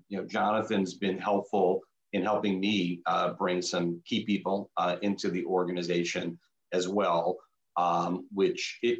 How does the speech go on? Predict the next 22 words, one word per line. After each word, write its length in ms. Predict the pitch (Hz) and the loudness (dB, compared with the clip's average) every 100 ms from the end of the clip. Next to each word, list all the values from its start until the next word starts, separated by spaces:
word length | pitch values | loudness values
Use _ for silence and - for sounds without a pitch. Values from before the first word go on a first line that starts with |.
| 120 | 0
it 160 | 120 | 0
really 400 | 123 147 135 - | 2 2 2 0
is 340 | - 120 123 104 | 2 4 4 2
about 440 | 90 92 92 87 | 0 0 -2 -2
being 320 | 90 95 90 | 0 0 0
set 380 | 87 - - - - | -4 -4 -2 -4 -4
to 100 | 90 | -6
scale. 580 | - - - - - - | -4 -4 -4 -4 -6 -10
So, 400 | - - - 113 - - _ _ _ _ - | -6 0 2 2 -2 -18 _ _ _ _ 0
you 80 | 104 | 0
know, 100 | - - - | 0 -4 -2
if 120 | 135 | 0
I'm 220 | 131 135 | 2 2
an 60 | 151 | 2
advisor 800 | 131 113 104 104 107 131 135 - | 0 0 2 0 0 -2 -4 -4
and 100 | 104 | -2
I 100 | 98 | -2
feel 280 | - 120 113 | 0 2 4
like 220 | 104 98 | 2 2
I'm 400 | 95 95 95 95 | 0 0 -2 -2
either 560 | 113 110 98 92 87 - - | 0 2 2 2 0 -2 -12
there, 720 | 95 90 95 90 85 139 175 | -8 0 2 4 4 0 -2